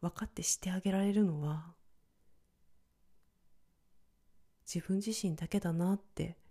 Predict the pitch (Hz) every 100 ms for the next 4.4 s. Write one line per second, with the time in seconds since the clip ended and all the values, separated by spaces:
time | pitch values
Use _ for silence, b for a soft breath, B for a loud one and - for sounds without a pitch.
0 | b b b b b b _ - - 208
1 | 208 214 202 190 196 175 160 - - _
2 | - - _ - - _ _ b b b
3 | b b - 208 214 - - - 233 254
4 | 226 180 170 160